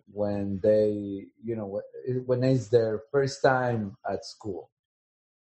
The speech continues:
You know, like, uh, I mean, I can imagine right now. I mean, I remember I moved to United States when I was twenty-nine, and I, I was scared to death just to go outside and talk, you know?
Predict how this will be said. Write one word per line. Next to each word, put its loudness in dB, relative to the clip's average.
You -8
know, -8
like, -8
uh, 0
I 0
mean, 0
I 4
can 2
imagine 0
right -4
now. -6
I -2
mean, 2
I 4
remember 4
I 4
moved -6
to -10
United -4
States -4
when -10
I -6
was -2
twenty-nine, -6
and 2
I, 4
I 4
was 0
scared -2
to -10
death 0
just 0
to -6
go 2
outside -2
and -8
talk, -4
you -10
know? -8